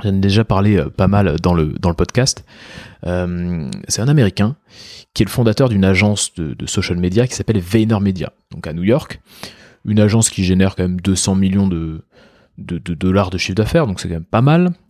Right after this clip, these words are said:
Et c'est une agence qui n'existait pas il y a dix ans. Donc, euh, en dix ans, euh, c'est une agence qui s'est vraiment imposée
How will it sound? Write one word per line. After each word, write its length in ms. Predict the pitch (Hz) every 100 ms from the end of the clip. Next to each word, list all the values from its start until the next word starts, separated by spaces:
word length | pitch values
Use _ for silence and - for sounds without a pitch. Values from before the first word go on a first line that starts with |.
| - _ _ _ -
Et 120 | 117
c'est 160 | - 117
une 80 |
agence 340 | 104 110 135 135
qui 160 | -
n'existait 400 | 104 101 101 -
pas 160 | 107 123
il 40 |
y 40 | 110
a 40 |
dix 200 | 98 107
ans. 140 | 98 -
Donc, 180 | - -
euh, 260 | - - - - _
en 140 | - 92
dix 320 | 98 107 101
ans, 340 | 117 135 131 -
euh, 380 | 87 110 - 87
c'est 160 | -
une 40 | 82
agence 220 | 95 110
qui 80 | -
s'est 100 | 82
vraiment 300 | 80 98 -
imposée 640 | - 104 98 101 92 104 127